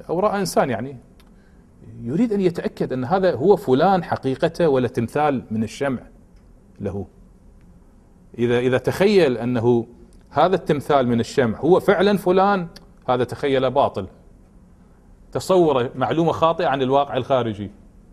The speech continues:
لكن إذا كان فعلا هو فلان واعتقد أنه فلان، ستكون معلومته صحيحة مطابقة للواقع. الغاية التي تحرك الإنسان اكتشاف الواقع الخارجي بصورته الحقيقية،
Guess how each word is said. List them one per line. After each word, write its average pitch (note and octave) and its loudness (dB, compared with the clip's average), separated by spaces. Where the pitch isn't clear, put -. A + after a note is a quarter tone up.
لكن - -4
إذا B2+ 2
كان C#3+ 0
فعلا E3+ 0
هو C#3 4
فلان A#2 0
واعتقد E3 2
أنه C#3+ 2
فلان، B2 -2
ستكون B2+ -6
معلومته B2 -6
صحيحة C3 -14
مطابقة C3+ 2
للواقع. F#2 -6
الغاية G#3+ 4
التي E3 0
تحرك G3 0
الإنسان F3 -2
اكتشاف C3+ -4
الواقع C#3 -2
الخارجي A#2+ -2
بصورته A2+ -6
الحقيقية، A2+ -8